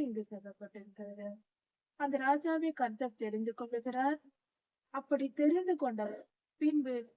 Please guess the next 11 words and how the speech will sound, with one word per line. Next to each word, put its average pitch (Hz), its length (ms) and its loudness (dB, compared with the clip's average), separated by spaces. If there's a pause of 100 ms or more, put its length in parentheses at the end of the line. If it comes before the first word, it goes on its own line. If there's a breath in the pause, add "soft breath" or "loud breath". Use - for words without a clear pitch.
(460)
அந்த 254 340 -4
ராஜாவை 226 800 -2 (180)
கர்த்தர் 220 600 -6 (840)
உயர்த்தி, 247 680 -4 (580)
பாதுகாத்து, 226 840 -4 (720)
கர்த்தரை 294 500 2
வழி 214 320 -6
நடத்தி 214 460 -4 (160)
தேவாலயத்தை 226 760 -4
கட்டும்படி 208 600 -8
செய்கிறார். 190 640 -6